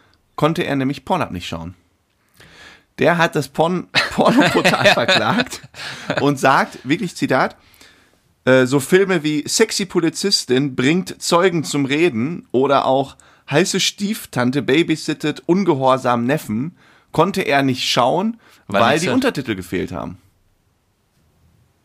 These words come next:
Speaker 2: Das ist jetzt der Wahnsinn. Das, <laughs> das ist echt gut.
Speaker 1: Das ist
Speaker 2: Hat er
Speaker 1: wirklich
Speaker 2: den gewo-,
Speaker 1: wahr.
Speaker 2: hat er gewonnen?
Speaker 1: Nein, er hat verloren vom Gericht,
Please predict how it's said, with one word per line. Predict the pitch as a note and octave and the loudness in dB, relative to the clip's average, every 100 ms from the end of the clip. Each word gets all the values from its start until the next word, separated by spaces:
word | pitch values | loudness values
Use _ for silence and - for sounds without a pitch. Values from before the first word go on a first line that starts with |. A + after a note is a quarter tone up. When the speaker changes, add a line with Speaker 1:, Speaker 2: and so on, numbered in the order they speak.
| _ _ _ _ | _ _ _ _
Speaker 2:
Das | A#2+ - | -10 -10
ist | B2 | -8
jetzt | A#2+ - | -6 -4
der | G#2 | -2
Wahnsinn. | A2+ D3+ A2 C3+ G3 - _ _ _ _ _ - | 0 0 -2 -2 -4 -14 _ _ _ _ _ -6
Das, | B2+ - - D3 | -6 -4 -4 -4
<laughs> | D5+ D3+ - | -4 -6 -4
das | |
ist | - E3 | -4 -6
echt | - - | -8 -14
gut. | - - - C#3 - | -14 -18 -10 -10 -4
Speaker 1:
Das | D3+ | 0
ist | E3+ | 0
Speaker 2:
Hat | - | 0
er | |
Speaker 1:
wirklich | F3 F3 F#3 D#3+ | 2 2 2 -2
Speaker 2:
den | |
gewo-, | E3 | -2
Speaker 1:
wahr. | - - | -4 -2
Speaker 2:
hat | |
er | F#3+ | -2
gewonnen? | F3 F#3+ A#2+ | 2 2 4
Speaker 1:
Nein, | B2+ E3+ A#3 | 4 4 0
er | - C3 | -2 -2
hat | C#3 | -2
verloren | - G#2+ B2 F3+ | -2 0 2 0
vom | F3+ - | -2 -6
Gericht, | D3+ D#3+ G3+ | -4 -4 -4